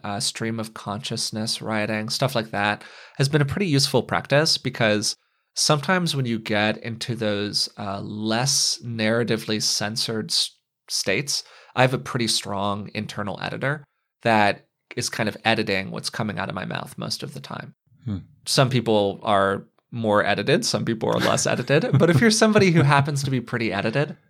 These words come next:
Speaker 1: uh, trying to release that for a moment and just, like, sit down and free associate or sit down and stream of consciousness without editing and see how long you can do it for before you start editing what you want to write with that pencil and that piece of paper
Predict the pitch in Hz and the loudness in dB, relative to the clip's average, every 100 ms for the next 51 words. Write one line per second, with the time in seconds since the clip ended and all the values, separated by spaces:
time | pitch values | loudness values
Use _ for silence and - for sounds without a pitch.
0 | _ _ - 127 127 110 - 135 135 139 | _ _ 0 4 4 2 0 4 6 6
1 | 147 139 - 123 113 110 107 107 - _ | 4 0 0 2 6 6 4 0 -8 _
2 | _ - 117 104 104 113 - 156 160 175 | _ -6 -2 -2 -2 -2 2 0 2 0
3 | 170 165 175 180 185 175 - 117 117 - | 2 4 2 2 0 -2 -4 -2 -2 -2
4 | - 110 - 117 117 117 110 - 98 - | -4 -2 -2 0 0 0 -4 -4 -2 -2
5 | 101 - 143 175 208 _ _ - 123 123 | -2 0 0 0 -4 _ _ -4 0 0
6 | 117 113 110 107 - 110 104 - 98 95 | 2 0 0 -4 -4 -2 -2 -4 -8 -6
7 | 131 - 147 139 120 104 104 98 104 135 | -6 -2 -2 -2 -4 -2 -2 -4 -8 -2
8 | 143 139 - - 131 131 120 104 107 113 | 0 0 -2 -2 -2 0 0 0 -2 -4
9 | 110 101 - 101 123 - 165 175 196 220 | -6 -8 -6 -4 -6 -6 -2 0 -2 -6
10 | - _ 123 113 - 113 110 113 110 - | -20 _ -8 -6 -4 -2 -2 -2 -4 -4
11 | 110 104 107 107 110 123 131 117 95 113 | -4 -4 -4 -6 -4 -2 -2 -4 -6 -8
12 | 113 110 - - 120 101 104 104 104 107 | -8 -10 -16 -12 -6 -4 -4 -2 0 -2
13 | 117 104 101 104 98 107 101 101 95 107 | -4 -4 -4 -6 -8 -6 -6 -6 -6 -8
14 | - - - 139 | -8 -10 -4 -4